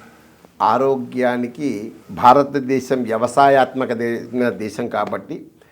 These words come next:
వ్యవసాయానికి కావలసిన మూల శ్రద్ధా కేంద్రం ఏదైనా ఉన్నదంటే గోమాత. ఆ గోమాత యొక్క పేడలతోనూ మూత్రంతోనూ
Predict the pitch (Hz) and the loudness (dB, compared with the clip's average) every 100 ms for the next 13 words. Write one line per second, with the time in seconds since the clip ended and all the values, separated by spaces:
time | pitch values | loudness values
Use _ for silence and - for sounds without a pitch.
0 | _ - 101 120 131 160 151 147 147 143 | _ -16 -2 2 8 6 8 8 8 8
1 | 135 131 135 127 127 135 135 123 139 127 | 6 4 0 4 4 6 4 2 -2 -2
2 | 120 123 135 151 156 147 135 120 127 156 | -2 0 2 4 6 4 2 2 8 8
3 | 143 139 139 131 131 123 127 127 127 120 | 8 4 0 2 0 0 0 0 -2 -2
4 | 117 117 113 151 120 107 98 101 - - | -4 -4 -4 -4 -6 -8 -8 -10 -10 -14
5 | _ _ _ _ _ _ _ _ 120 131 | _ _ _ _ _ _ _ _ 6 6
6 | 131 113 143 165 170 165 160 156 151 151 | 6 4 4 6 6 6 4 2 2 2
7 | - 139 - 139 147 151 147 147 143 139 | 4 4 6 6 8 8 6 4 2 4
8 | 147 143 131 135 143 139 131 127 123 147 | 2 2 0 0 0 0 0 0 2 0